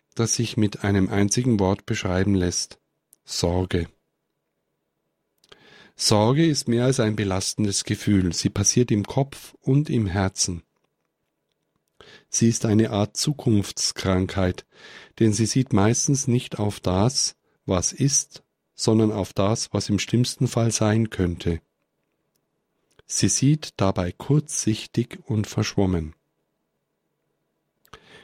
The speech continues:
Die Sorge hat viele Verwandte. Allen voran steht das Grübeln,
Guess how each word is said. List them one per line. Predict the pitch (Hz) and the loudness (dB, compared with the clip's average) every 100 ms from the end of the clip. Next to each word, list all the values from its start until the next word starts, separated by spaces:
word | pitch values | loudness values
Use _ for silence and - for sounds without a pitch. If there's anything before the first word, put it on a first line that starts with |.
| - | -4
Die | 117 | 0
Sorge | - 117 139 156 | 4 4 4 4
hat | 143 | 2
viele | - 147 151 | -2 -2 0
Verwandte. | - 123 113 117 110 92 80 - _ _ | 0 0 2 0 -2 -10 -14 -18 _ _
Allen | - 110 127 135 | 0 4 4 2
voran | 123 113 110 | 0 0 0
steht | - 110 - | -2 -4 -2
das | 107 - | -4 -2
Grübeln, | - 110 117 95 80 76 76 | 0 4 4 2 -4 -6 -14